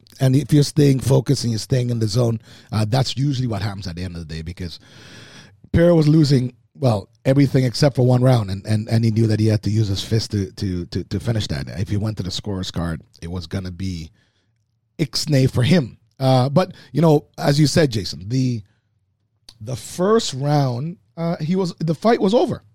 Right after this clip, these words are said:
The end of the first, if they had fifteen more seconds, if he actually, if, if Adesanya had, you know, the ability, maybe ten more seconds,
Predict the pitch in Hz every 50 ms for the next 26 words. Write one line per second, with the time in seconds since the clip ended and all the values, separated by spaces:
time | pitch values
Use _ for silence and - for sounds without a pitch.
0 | _ - - - - - 170 190 214 220 208 185 170 - - 180 180 - - 175
1 | 151 - - 220 220 196 190 185 180 175 156 135 - _ _ _ _ _ _ _
2 | _ _ _ _ _ - - - 220 - - - 208 190 180 180 190 185 - -
3 | 202 202 - - - - - - - - _ - 165 156 143 165 180 - 180 202
4 | - 196 190 175 170 160 - _ _ - - _ _ _ - 151 156 - - 147
5 | 139 120 - _ _ _ - 160 151 165 156 - - 196 202 202 202 185 180 160
6 | 151 156 151 147 131 120 - _ _ _ _ _ _ _ 143 139 139 139 139 135
7 | 147 - _ - 139 143 143 139 127 143 185 175 147 113 95 85 107 - 92 180
8 | 175 180 185 190 180 165 - 196 196 196 180 147 131 - - - - - - -
9 | - _